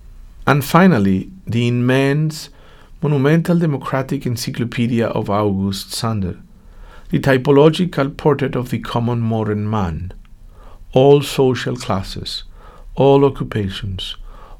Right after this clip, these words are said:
all types, contrasted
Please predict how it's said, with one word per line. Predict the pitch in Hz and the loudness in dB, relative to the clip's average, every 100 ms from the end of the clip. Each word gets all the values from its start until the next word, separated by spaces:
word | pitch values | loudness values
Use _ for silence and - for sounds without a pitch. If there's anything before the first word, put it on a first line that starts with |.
| - | -2
all | 113 120 | 2 2
types, | 120 123 123 113 131 127 - - - - - - | 0 -4 -4 -2 -4 -8 -14 -14 -18 -16 -16 -6
contrasted | - 123 123 - 180 - - 98 - | 0 0 0 0 0 -2 -6 -8 -8